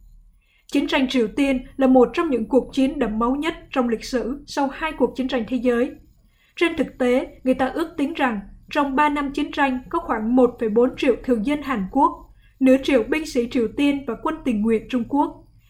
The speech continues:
hai trăm hai mươi lăm ngàn bảy trăm tám mươi tư lính Hàn Quốc, ba mươi ba ngàn sáu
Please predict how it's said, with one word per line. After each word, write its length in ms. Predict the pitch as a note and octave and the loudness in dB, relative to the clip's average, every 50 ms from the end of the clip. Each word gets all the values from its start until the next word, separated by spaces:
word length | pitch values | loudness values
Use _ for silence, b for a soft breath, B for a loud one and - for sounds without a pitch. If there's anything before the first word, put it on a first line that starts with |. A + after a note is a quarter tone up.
| _ _ _ | _ _ _
hai 220 | - E4 D#4 D#4 D4+ | 0 0 0 2 0
trăm 220 | D#4 D#4+ D4 D4 - | 0 0 0 0 -2
hai 180 | - E4+ E4 | -2 -2 -2
mươi 100 | D#4+ D#4+ | -2 -2
lăm 200 | D#4 D#4+ D#4 D4+ | -4 -6 -4 -4
ngàn 300 | C#4+ C4 B3 A#3 G3+ F#3+ - | -2 -2 -2 -2 -4 -6 -4
bảy 160 | A3+ A#3 A3 A3 | -4 -4 -4 -4
trăm 200 | - C#4+ C4 B3 A#3 | -2 -2 -2 -2 -2
tám 160 | - B3+ C4 | -2 -2 -2
mươi 100 | E4 D#4+ - - | -2 -2 -2 0
tư 160 | C4+ B3+ A#3+ | 2 2 2
lính 220 | A3+ A#3 B3 D4 | 2 0 0 -2
Hàn 220 | - C#4 C4 G#3 F#3+ | -4 -6 -6 -6 -4
Quốc, 220 | - B3 C4 D4+ D#4+ - - b b b b b b b b b | -2 0 0 0 0 -2 -8 b b b b b b b b b
ba 120 | C#4 D4+ | 0 0
mươi 120 | D#4 D#4 D4+ | 0 0 0
ba 200 | C4 C#4+ C#4 C#4 | 0 0 0 0
ngàn 320 | C4+ C4 B3 A#3 G3+ G3 | 0 -2 -2 -2 -4 -6
sáu 200 | - - C4 C4+ | -4 -2 -2 -2